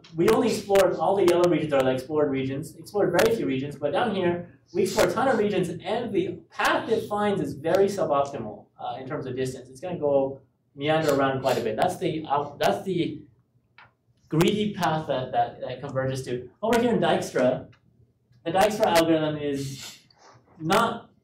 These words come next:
efficient, but it's guaranteed to always find the optimal path. Dijkstra searches radially outwards from your initial point. So what we wanna do is we wanna actually use an A star algorithm,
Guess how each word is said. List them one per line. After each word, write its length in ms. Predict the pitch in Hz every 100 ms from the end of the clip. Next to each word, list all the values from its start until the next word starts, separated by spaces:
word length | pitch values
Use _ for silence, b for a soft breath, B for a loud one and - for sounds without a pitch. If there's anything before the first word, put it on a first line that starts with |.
| _ _ _
efficient, 640 | 170 165 262 - 127 120 - - - _ _ _ _ _ _ 156
but 180 | 180 160
it's 140 | 156 160
guaranteed 580 | 180 202 202 208 190 185
to 100 | 165
always 320 | 160 165 165
find 240 | 156 143
the 140 | 135 135
optimal 580 | 151 147 156 131 120 -
path. 160 | - - _ - _ _ _
Dijkstra 380 | 165 202 - 190
searches 360 | 180 170 151 135
radially 540 | 156 165 160 147 127
outwards 440 | 123 123 117 113 -
from 500 | 120 117 113 110 -
your 180 | 117 110
initial 280 | 110 110 107
point. 320 | - 147 - - _ _ _ _ b b b b b _ _ _ _ _ _ _
So 200 | - 175
what 220 | 175 190
we 100 | 240
wanna 220 | 294 254 190
do 80 |
is 80 | 170
we 120 | 190
wanna 160 | 247 226
actually 240 | 196 190
use 180 | 165 160
an 240 | 151 139 -
A 140 | 170 202
star 340 | - 139 120
algorithm, 640 | 110 110 113 107 107 -